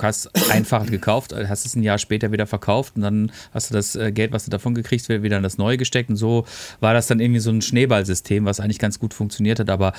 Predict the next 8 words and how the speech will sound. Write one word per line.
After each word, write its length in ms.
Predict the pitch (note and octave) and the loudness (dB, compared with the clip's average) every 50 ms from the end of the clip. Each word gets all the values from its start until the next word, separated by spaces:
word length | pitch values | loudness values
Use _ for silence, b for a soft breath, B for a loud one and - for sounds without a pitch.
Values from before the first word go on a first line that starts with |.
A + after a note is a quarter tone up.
| B B B B B B - | B B B B B B -2
de 60 | G2 | -2
facto 640 | - - G2 F2+ - - - B2+ A#2 A2 G#2 F#2 F#2+ | 0 0 -2 -2 -2 0 0 2 2 2 2 2 2
waren 180 | F#2+ F#2+ G2+ G2 | 2 2 2 2
die 80 | F#2+ | 0
Fahrräder 600 | F2+ - F#2+ F#2+ G2 G#2+ G#2 G#2+ G2+ G2 - - _ _ _ - | 0 0 0 2 2 2 4 4 2 2 0 -4 _ _ _ -10
meines 480 | - - D2+ F2+ F2 F#2+ G#2 A2 - | -10 -6 -4 -2 -2 0 0 -2 -2
Erachtens 360 | F#2+ G2 - - - A2 - - | -4 -6 -6 -6 -6 -6 -2 0
nach 280 | A2 G2 G2 - - | 0 0 0 -2 -6